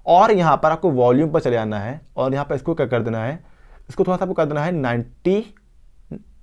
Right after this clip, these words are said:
यहाँ पर कर देना है नाइंटी परसेंट, ठीक, नाइंटी to नाइंटी वन परसेंट कर सकते हो आप। आपको simply नाइंटी वन परसेंट कर दिया। अब simply आपको यहाँ से बैक आ जाना है। अब यहाँ पर करना क्या है, आपका सॉन्ग यहाँ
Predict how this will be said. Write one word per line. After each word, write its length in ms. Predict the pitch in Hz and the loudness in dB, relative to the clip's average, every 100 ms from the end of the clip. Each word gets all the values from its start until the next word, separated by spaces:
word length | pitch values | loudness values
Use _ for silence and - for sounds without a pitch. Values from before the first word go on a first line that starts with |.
| - - | -12 -6
यहाँ 120 | 143 | -4
पर 120 | 160 | -2
कर 100 | 139 | 0
देना 100 | 135 | 0
है 60 | 156 | -2
नाइंटी 280 | 120 117 | -4 -4
परसेंट, 440 | 151 117 - 110 - | -4 -4 -6 -10 -6
ठीक, 180 | 208 - - - - - - _ 127 | -8 -8 -20 -20 -20 -20 -20 _ -2
नाइंटी 340 | 139 139 196 | -2 0 -2
to 100 | 185 | 0
नाइंटी 220 | 147 143 | 0 2
वन 100 | 156 | 0
परसेंट 280 | 156 147 156 | 0 -4 0
कर 140 | 143 | 0
सकते 240 | 127 113 117 | 0 -2 -2
हो 60 | |
आप। 220 | 113 170 - - - 143 | 0 -2 -8 -16 -2 0
आपको 200 | - 175 | 0 0
simply 240 | 175 190 | 0 0
नाइंटी 280 | 170 156 185 | 0 0 0
वन 100 | 180 | 0
परसेंट 260 | 175 185 | -2 0
कर 120 | 185 190 | 2 2
दिया। 280 | 202 240 262 | 0 -4 -6
अब 100 | 151 | -8
simply 320 | - 190 214 214 | -2 -2 2 0
आपको 200 | 208 202 | 2 0
यहाँ 120 | 190 | 0
से 80 | 190 | 2
बैक 220 | 143 120 | 2 2
आ 60 | 107 | 0
जाना 180 | 107 | -2
है। 160 | 104 107 - - - - - - - | -6 -10 -18 -20 -20 -20 -20 -8 2
अब 180 | 226 233 | 4 6
यहाँ 260 | 196 190 | 4 4
पर 160 | 190 202 | 4 4
करना 320 | 180 143 175 | 4 4 2
क्या 180 | 175 120 | 2 2
है, 200 | 120 151 147 | 0 0 2
आपका 280 | 165 - | 2 2
सॉन्ग 460 | 180 - 156 165 202 | -2 0 2 2 2
यहाँ 220 | 165 123 | 2 0